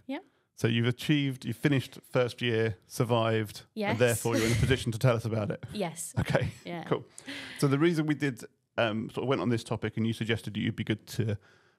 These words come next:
Speaker 2: tell us about it is it's quite a big thing coming on this programme.
Speaker 1: Absolutely.
Speaker 2: The first year is an experience.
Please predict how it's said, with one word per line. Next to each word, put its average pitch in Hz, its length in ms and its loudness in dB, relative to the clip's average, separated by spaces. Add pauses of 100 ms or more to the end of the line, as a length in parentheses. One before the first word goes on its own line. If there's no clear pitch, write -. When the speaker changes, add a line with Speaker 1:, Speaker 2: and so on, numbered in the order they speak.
Speaker 2:
tell 135 140 6
us 117 100 2
about 107 300 0
it - 180 -2 (420)
is 113 500 0 (800)
it's 120 120 0
quite - 240 2
a 120 40 4
big 113 280 0 (300)
thing 113 240 2
coming 101 240 0
on 101 80 0
this 101 120 -2
programme. 113 520 0 (200)
Speaker 1:
Absolutely. 180 600 -4
Speaker 2:
The - 60 -8
first 147 460 2
year 123 440 0
is 113 320 -2 (1600)
an 139 100 6
experience. 135 760 2